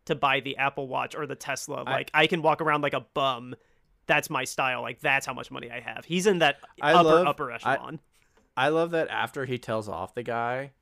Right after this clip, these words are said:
Speaker 2: about, like, "Oh, we're just talking about how it feels to fail as a parent, and here you are."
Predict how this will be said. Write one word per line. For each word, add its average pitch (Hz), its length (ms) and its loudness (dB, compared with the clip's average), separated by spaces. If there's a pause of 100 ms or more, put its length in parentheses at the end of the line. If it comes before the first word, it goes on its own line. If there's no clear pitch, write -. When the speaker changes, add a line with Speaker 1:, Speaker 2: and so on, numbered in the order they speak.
(160)
Speaker 2:
about, 98 400 -6
like, 92 380 -8
"Oh, 131 160 0
we're 113 80 0
just 110 120 -10
talking 120 260 -6
about 110 260 -4
how 110 180 -6
it 101 80 -12
feels 107 220 -10
to 110 80 -12
fail 107 260 -6
as 101 120 -8
a 101 40 -14
parent, 110 420 -10
and 92 100 -14
here 101 180 -10
you 101 180 -8
are." 101 360 -4